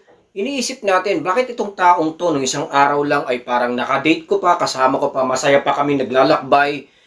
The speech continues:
masaya pa kami nagkukwentuhan." Then all of a sudden, ngayon maririnig mo at sasabihin niya sa'yo na hindi ka na niya mahal.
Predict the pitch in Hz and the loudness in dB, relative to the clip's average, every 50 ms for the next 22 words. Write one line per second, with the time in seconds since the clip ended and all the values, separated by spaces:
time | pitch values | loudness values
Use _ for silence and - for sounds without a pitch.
0 | _ _ _ _ - 156 170 - 214 220 240 226 - 214 220 226 226 220 208 196 | _ _ _ _ -4 -2 -2 0 2 2 2 2 0 0 0 0 2 2 0 -2
1 | - 175 170 165 170 160 156 - 156 147 135 143 165 160 135 113 107 147 170 190 | -2 -4 -4 -2 -2 -4 -4 -4 -4 -4 -2 0 0 0 0 0 0 0 2 4
2 | 196 214 214 220 202 - 196 180 175 190 202 185 170 160 196 196 170 151 147 147 | 4 2 2 2 -2 -2 0 0 2 2 4 4 6 4 4 4 4 4 4 4
3 | 151 147 139 143 143 139 120 123 151 185 170 156 - 131 120 - 123 120 131 151 | 4 2 2 2 2 0 0 2 2 2 2 2 0 -4 -8 -8 -8 -4 0 0
4 | 190 202 214 208 - 208 190 185 175 175 165 143 143 143 139 139 139 143 135 131 | 2 2 2 0 0 0 0 0 2 2 2 2 2 2 0 0 -2 0 -2 -2
5 | 131 131 127 123 120 117 135 156 160 151 127 - | 0 0 2 2 2 2 4 4 4 2 0 -2